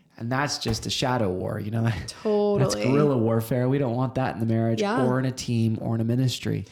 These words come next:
Speaker 2: So we challenge you actually to back up to number two with, with regards to conflict. If there's fear of conflict, conflict because of the consequences that might in-, be incurred,
Speaker 1: Right.
Speaker 2: talk to your spouse, take some inventory. Do I fear, ask your spouse, do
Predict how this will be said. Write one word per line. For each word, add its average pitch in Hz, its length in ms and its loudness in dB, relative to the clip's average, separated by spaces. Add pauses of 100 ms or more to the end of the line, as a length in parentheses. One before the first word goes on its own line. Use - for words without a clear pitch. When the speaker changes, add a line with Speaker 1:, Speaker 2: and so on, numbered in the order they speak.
Speaker 2:
So - 120 -2
we 381 100 6
challenge 311 440 2
you 233 80 6
actually 202 720 0
to - 140 -10
back 208 280 2
up 208 140 4
to 220 100 0
number 202 300 2
two 196 400 0
with, 202 300 2
with 208 200 2
regards 202 360 2
to - 100 -6
conflict. - 640 0
If - 160 -2
there's 220 220 6
fear 254 260 2
of 320 80 0
conflict, - 540 -2
conflict 269 360 2
because 277 380 -2
of 302 80 -2
the - 80 -4
consequences 196 840 -2
that - 260 -6
might 208 400 -4
in-, 196 160 -4 (100)
be 208 160 2
incurred, 202 540 2 (440)
Speaker 1:
Right. 123 380 -2
Speaker 2:
talk 233 280 2
to 339 60 0
your 330 60 2
spouse, 214 340 -2
take 214 200 -2
some 247 180 0
inventory. 226 720 0 (460)
Do 277 340 2
I 220 340 4
fear, 214 540 0
ask 285 240 4
your 220 80 0
spouse, 202 240 -4
do 208 180 2